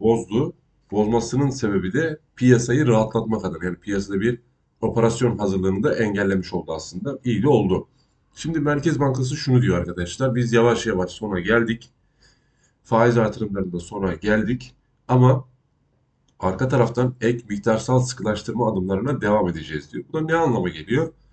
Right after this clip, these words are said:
Bu da arkadaşlar tabii ki şunu algılayacağız piyasada.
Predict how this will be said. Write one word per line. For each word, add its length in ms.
Bu 60
da 80
arkadaşlar 540
tabii 320
ki 140
şunu 480
algılayacağız 600
piyasada. 560